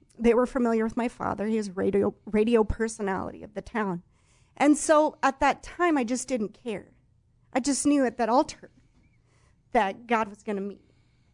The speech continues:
So through that, I moved to South Dakota, and I meet this amazing girl. She's a Rhema graduate. She's my brother's wife. She's a youth pastor,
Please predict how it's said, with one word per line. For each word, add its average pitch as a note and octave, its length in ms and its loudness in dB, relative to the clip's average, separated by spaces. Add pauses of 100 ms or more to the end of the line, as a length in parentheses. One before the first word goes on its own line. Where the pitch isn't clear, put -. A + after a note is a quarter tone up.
(1120)
So C#4 300 0
through D#4 320 0
that, G#3+ 340 0 (560)
I B3 100 2
moved C#4 520 0
to D#4 80 -12
South B3 260 -2
Dakota, A#3 520 -10 (640)
and A3+ 440 2
I A3+ 100 2
meet B3 320 4
this B3+ 180 -2
amazing B3+ 540 2
girl. A3 260 0
She's A3 240 -10
a A3+ 40 -6
Rhema A3+ 340 2
graduate. G#3 640 0
She's A3+ 380 -8 (440)
my A3+ 220 0
brother's A#3+ 480 4
wife. G#3 360 2
She's A#3 280 -4
a A#3 40 2
youth A#3+ 360 0
pastor, G#3 640 -2